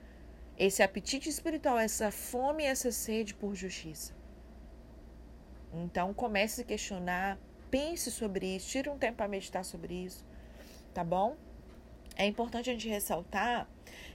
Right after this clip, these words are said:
que a felicidade, né, ela não pre-, ela, a felicidade, ela não precede a justiça, mas ela precede aquela. Martin Lloyd Jones, ele afirma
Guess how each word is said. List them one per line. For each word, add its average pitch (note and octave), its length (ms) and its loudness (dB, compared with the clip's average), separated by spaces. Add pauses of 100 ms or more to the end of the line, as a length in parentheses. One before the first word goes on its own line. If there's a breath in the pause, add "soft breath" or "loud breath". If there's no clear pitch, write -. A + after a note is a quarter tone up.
(100)
que F3+ 500 -2
a F3+ 80 6
felicidade, F#3+ 1000 4
né, F#3 160 2
ela G#3 180 4
não A3 240 2 (300)
pre-, B3 280 8
ela, G#3+ 200 6
a A3 40 0
felicidade, A3+ 480 4
ela A#3+ 140 8
não C4 180 -2
precede B3 720 6
a G3+ 60 6
justiça, - 640 -4 (1120 loud breath)
mas F#3 500 4
ela B3 280 12
precede A3 560 6
aquela. E3 420 -4 (360 loud breath)
Martin B3 420 6
Lloyd F#3+ 380 6
Jones, E3+ 460 2
ele F3 140 2
afirma F3+ 520 0